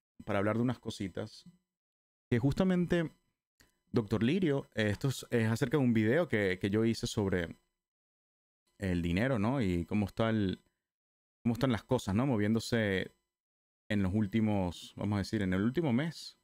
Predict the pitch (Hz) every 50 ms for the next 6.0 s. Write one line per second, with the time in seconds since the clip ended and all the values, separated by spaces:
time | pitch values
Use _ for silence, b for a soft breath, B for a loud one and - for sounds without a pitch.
0 | _ _ _ _ _ _ _ _ _ _ _ _ _ _ _ _ _ _ - 95
1 | 90 95 110 110 113 123 120 113 101 104 113 107 110 110 117 - - 90 85 -
2 | - - 92 95 104 101 95 87 87 87 90 - 90 - 107 113 120 127 131 139
3 | 151 147 139 123 - 117 107 - 135 131 127 127 - - 123 120 113 117 110 110
4 | 98 104 98 92 - - - - - _ _ _ _ _ _ _ _ _ _ _
5 | _ _ _ _ _ _ 123 127 127 131 127 127 127 127 123 123 117 107 -